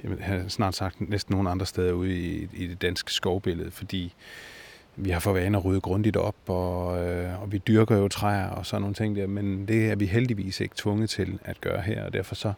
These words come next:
kan vi lade sådan en gammel ask som den der stå og bare forfalde ganske langsomt og udgøre et levested, et vigtigt levested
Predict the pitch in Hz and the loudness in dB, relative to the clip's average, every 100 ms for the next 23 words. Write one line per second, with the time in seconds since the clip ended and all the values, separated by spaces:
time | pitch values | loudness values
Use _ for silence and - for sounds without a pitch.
0 | - - - - - - - - 123 92 | -6 -20 -20 -20 -20 -20 -20 -2 0 2
1 | 95 - 107 101 95 107 92 110 - - | 0 0 0 0 0 0 0 -4 -4 -4
2 | 92 92 95 95 92 - 107 92 - - | -2 -2 -2 -2 -2 0 2 0 -6 -14
3 | - 104 87 82 85 87 87 92 95 - | -8 -4 -4 -4 -6 -8 -8 -6 -4 -4
4 | 101 107 104 101 - 101 101 - 92 92 | 0 2 0 0 -2 -2 -4 -4 -4 -2
5 | 101 - 92 - - - - - - - | -4 -6 -6 -12 -20 -20 -20 -20 -20 -20
6 | - - - 98 92 87 - - - 113 | -20 -16 -6 -4 -4 -6 -12 -20 -4 -2
7 | 104 101 90 98 98 107 - 104 92 - | 2 2 2 2 2 2 2 2 2 -2
8 | 104 87 110 - 107 95 95 107 - 92 | -8 0 0 2 0 2 2 0 0 -2